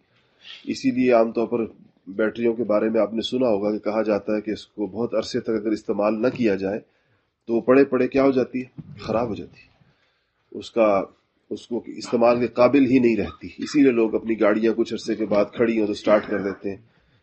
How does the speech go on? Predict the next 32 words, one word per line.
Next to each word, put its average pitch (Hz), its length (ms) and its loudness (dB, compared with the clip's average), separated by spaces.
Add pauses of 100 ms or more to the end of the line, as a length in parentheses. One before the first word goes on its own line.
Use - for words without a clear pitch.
(120)
تاکہ 104 260 -2
وہ 104 180 2
اس - 120 -12
کی 113 80 -4
بیٹری 117 340 4
ڈاؤن 117 320 6
نہ 110 60 2
ہو 87 120 0
جائے، 80 160 -14
کہتے - 120 -20
ہیں۔ - 100 -20 (1400)
ایسے 190 220 4
ہی 196 160 6
معاملہ 143 320 4
انسانوں 123 560 2
کی 107 320 -8 (180)
صلاحیتوں 101 580 -2
کا 87 100 -10
بھی 82 140 -14
ہوتا - 240 -20
ہے۔ - 60 -20 (1300)
اللہ 160 240 2
جل 165 240 4
شانہ 147 340 2
نے 139 500 2 (440)
جب 123 320 -4
اپنی 139 320 4 (120)
نیابت 120 440 4
اور 117 100 0
خلافت 110 600 0
کا 123 80 2
بار 101 380 2